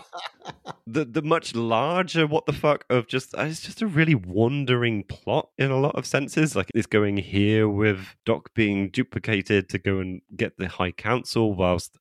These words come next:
over there, Dalek's trying to get a thing from Davros, and then sideways, it's Davros trying to get a crew to get back from the Daleks. And I, and we never see that play out in any form. It's just a little bit of one-upmanship of, like,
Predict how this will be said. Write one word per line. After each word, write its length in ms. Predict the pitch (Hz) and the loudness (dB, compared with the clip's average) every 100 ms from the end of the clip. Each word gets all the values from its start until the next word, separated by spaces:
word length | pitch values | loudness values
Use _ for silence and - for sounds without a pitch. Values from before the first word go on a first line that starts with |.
| 95 | -2
over 180 | 87 87 | -2 -4
there, 520 | 78 95 101 117 117 | -2 2 4 4 2
Dalek's 380 | 101 90 113 - | 2 2 0 -2
trying 160 | 110 101 | -4 -2
to 60 | |
get 180 | 98 95 | -2 -4
a 40 | |
thing 240 | 87 104 90 | -4 -6 -4
from 160 | 90 82 | -6 -4
Davros, 640 | 90 92 120 113 110 - | -2 0 0 -4 -4 -8
and 140 | 92 82 | -8 -6
then 240 | 87 82 - - | -6 -6 -10 -16
sideways, 640 | - 92 117 113 107 104 | -4 0 0 0 -2 -2
it's 140 | 98 | -4
Davros 420 | - 98 104 113 95 | -2 -2 0 -2 -2
trying 200 | 110 98 | -2 -2
to 60 | |
get 140 | 98 90 | -2 -4
a 40 | |
crew 340 | - - 113 135 | -6 0 2 2
to 100 | - | -2
get 140 | 90 | -4
back 160 | 92 - | -4 -4
from 160 | 87 | -6
the 160 | 87 82 _ - 104 92 | -6 -6 _ -20 -20 -8
Daleks. 600 | 90 95 123 135 - - - | 0 4 4 2 -4 -10 -8
And 120 | 98 | -4
I, 160 | 104 110 - _ _ _ | -4 -4 -12 _ _ _
and 120 | 120 | -6
we 60 | 147 | -2
never 180 | 190 113 | -2 -4
see 380 | - 117 98 87 | -4 -4 -4 -8
that 280 | - 90 120 - | -8 -6 -6 -6
play 200 | - 107 | -8 -6
out 220 | 113 117 101 | -4 -6 -6
in 80 | |
any 160 | 107 98 | -6 -6
form. 380 | - 107 117 127 | -6 -2 -2 -2
It's 140 | 76 | -6
just 180 | - 95 | -6 -6
a 60 | 85 | -6
little 260 | 82 92 | -4 -4
bit 180 | 98 98 | -2 -4
of 180 | 95 - | -6 -6
one-upmanship 800 | 92 98 104 104 90 - 92 - | -4 -4 -4 -6 -8 -8 -8 -8
of, 160 | 90 - - | -10 -10 -10
like, 160 | 85 | -8